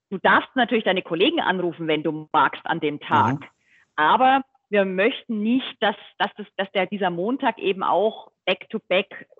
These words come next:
Speaker 1: voll ist mit Meetings und Calls. Und ich muss sagen, ich krieg ganz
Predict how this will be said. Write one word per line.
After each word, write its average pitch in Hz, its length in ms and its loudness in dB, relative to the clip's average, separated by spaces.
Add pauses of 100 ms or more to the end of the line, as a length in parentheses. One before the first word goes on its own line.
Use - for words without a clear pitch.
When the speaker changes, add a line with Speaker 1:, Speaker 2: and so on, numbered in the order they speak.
(300)
Speaker 1:
voll 202 200 0
ist - 220 -6
mit 196 220 -8
Meetings 196 420 -4
und - 220 -12
Calls. 165 440 2 (460)
Und 151 160 -8
ich 208 100 -2
muss 262 220 2
sagen, 240 440 0 (320)
ich - 140 -14
krieg 220 220 -2
ganz 208 260 0